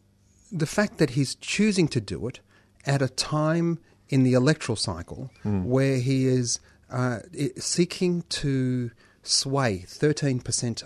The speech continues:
Speaker 1: of a, a, a population by promising not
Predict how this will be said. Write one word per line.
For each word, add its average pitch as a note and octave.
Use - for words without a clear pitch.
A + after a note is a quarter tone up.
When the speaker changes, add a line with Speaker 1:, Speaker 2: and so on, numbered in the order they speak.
Speaker 1:
of A2
a, -
a, A#2
a A2
population G2+
by A#2
promising -
not D#3+